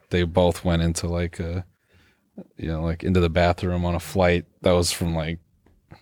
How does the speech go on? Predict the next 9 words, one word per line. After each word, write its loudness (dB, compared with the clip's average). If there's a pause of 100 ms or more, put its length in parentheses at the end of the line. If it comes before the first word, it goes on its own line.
(260)
it -6
was, 4
like, 2
you 2
know, 4
a 2
three-hour 0
flight, -6
so. -6